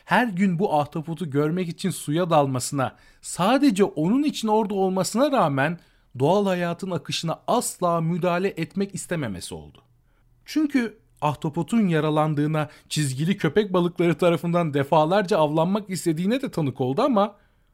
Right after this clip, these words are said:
dokunmadı onlara, müdahale etmedi. "Doğal hayata karışamam,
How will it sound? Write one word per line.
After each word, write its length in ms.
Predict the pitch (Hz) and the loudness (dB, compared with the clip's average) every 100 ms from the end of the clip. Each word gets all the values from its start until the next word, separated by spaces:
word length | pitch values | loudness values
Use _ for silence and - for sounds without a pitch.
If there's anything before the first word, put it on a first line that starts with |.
| _ | _
dokunmadı 480 | 131 - 220 143 98 | 0 4 4 4 -4
onlara, 280 | 80 80 87 | -8 -10 -6
müdahale 440 | 120 135 160 165 | -2 2 2 2
etmedi. 360 | 175 - 92 - _ _ _ | -2 -4 -10 -12 _ _ _
"Doğal 200 | 147 175 185 | 4 6 8
hayata 300 | 185 180 185 | 4 2 -2
karışamam, 520 | 175 170 202 175 | -2 0 2 0